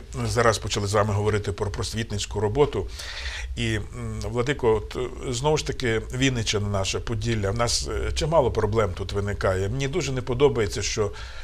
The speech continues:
між православними Київського патріархату і Московського, на жаль, е, інколи бувають непорозуміння, що, е, бракує толерантності, е,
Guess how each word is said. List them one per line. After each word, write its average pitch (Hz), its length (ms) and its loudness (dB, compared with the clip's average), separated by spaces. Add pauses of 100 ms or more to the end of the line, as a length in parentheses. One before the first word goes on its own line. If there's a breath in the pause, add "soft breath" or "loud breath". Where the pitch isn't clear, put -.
(120)
між 104 120 -4
православними 113 920 4
Київського 120 420 0
патріархату 107 680 0
і 101 40 -2
Московського, 104 720 -2 (280 loud breath)
на 107 120 0
жаль, 110 320 4
е, 120 240 -4
інколи 110 340 -2
бувають 110 420 2
непорозуміння, 113 880 0
що, 95 360 -2 (420 loud breath)
е, 110 160 4
бракує 120 440 2
толерантності, 120 840 4
е, 113 480 -4